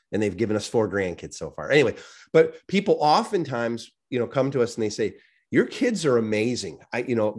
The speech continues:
I love them. They love people so well. It's crazy. How did you, how did you raise them this way?" And it's like, you know, we know the answer. It's God's grace. But, but imagine if my wife Tina said this, Paul. She said, "Well, here's what we did. Every week, once a week, usually on Sunday morning,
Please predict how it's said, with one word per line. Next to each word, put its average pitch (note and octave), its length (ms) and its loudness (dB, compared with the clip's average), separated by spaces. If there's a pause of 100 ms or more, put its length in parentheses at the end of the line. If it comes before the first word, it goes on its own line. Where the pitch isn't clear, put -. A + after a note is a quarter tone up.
I B2 120 4
love C3+ 400 4
them. C3+ 180 4
They C#3 140 0
love A#2 440 -2
people C3+ 300 -8
so B2+ 260 -4
well. A#2 200 2
It's A2 100 -10
crazy. C#3 400 -2
How C3+ 160 -2
did F#3 180 2
you, C#3+ 280 0 (400)
how - 120 -2
did G#3+ 160 2
you F#3+ 160 2
raise C#3+ 400 -2
them F2+ 200 -10
this F2 200 -10
way?" F2 220 -6 (460)
And B2+ 160 4
it's C#3 160 2
like, B2 200 2
you C#3+ 80 4
know, A#2 160 2
we D3+ 160 2
know F#3+ 160 8
the A2+ 200 0
answer. A#2+ 240 -4
It's C3 160 -4
God's C3 300 -2
grace. F3+ 260 -4
But, D3 240 -8
but E3 100 4
imagine F#3 400 0
if D3+ 120 -6
my C#3 120 -2
wife C#3 220 -2
Tina C#3 260 -6
said A2 240 -4
this, G#2+ 180 0
Paul. F2 220 -4
She - 160 -14
said, F#2+ 140 -10
"Well, E3+ 440 4 (640)
here's F3+ 220 6
what B3+ 80 2
we C4 80 2
did. D4 380 4 (500)
Every E3+ 340 4
week, A3 440 0 (100)
once C#3+ 260 0
a A3+ 80 -2
week, E3 320 -2
usually C#3+ 320 -4
on F#3 80 -4
Sunday G3 320 -2
morning, D#3 480 0